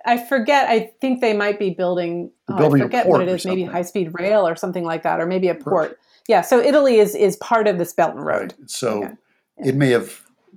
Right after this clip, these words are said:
Speaker 2: gotten, become a hotspot because of a lot of contact, uh, with, with
Speaker 1: Yeah.
Speaker 2: Chinese people traveling into Italy, you know,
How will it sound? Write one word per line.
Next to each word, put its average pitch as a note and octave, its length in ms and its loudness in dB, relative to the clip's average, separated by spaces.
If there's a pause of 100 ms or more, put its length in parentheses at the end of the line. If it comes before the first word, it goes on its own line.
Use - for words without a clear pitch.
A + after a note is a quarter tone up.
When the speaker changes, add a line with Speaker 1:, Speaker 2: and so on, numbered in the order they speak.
(400)
Speaker 2:
gotten, A2+ 540 -4 (180)
become A#2 500 -4
a A2 80 -12
hotspot A2 560 -4
because G2+ 280 -12
of G#2+ 120 -14
a G2+ 40 -10
lot G2+ 220 -8
of G2+ 120 -16
contact, G#2+ 640 -16 (720)
uh, G2 80 -10
with, A2 480 -14 (140)
with C3 100 0
Speaker 1:
Yeah. G3 120 2
Speaker 2:
Chinese G#2 420 -8
people G#2+ 460 -12
traveling G2 540 -10
into G2+ 280 -14
Italy, G2+ 360 -18 (580)
you G#2 80 -10
know, G2 220 -10